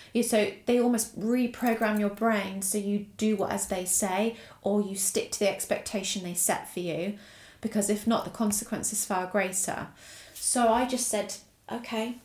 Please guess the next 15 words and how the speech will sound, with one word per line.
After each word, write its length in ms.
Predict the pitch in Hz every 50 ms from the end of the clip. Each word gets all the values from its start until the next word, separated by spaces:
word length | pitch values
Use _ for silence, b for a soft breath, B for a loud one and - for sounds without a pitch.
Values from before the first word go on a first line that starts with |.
| - - b b b b b b b
So 160 | b - 214
I 40 | 214
went 240 | 214 233 240 233 233
out 220 | 214 196 - -
there. 240 | 185 185 190 - - -
I 80 | 226 262
wasn't 320 | 262 320 339 - 262 -
happy 180 | 254 240 - 214
about 260 | - 180 180 165 - 220
it. 160 | 233 220 - - - _ -
Went 240 | 226 233 220 - -
out 200 | - - - -
there, 160 | 185 190 196
did 200 | 190 - 220 214
it. 260 | 202 196 190 - B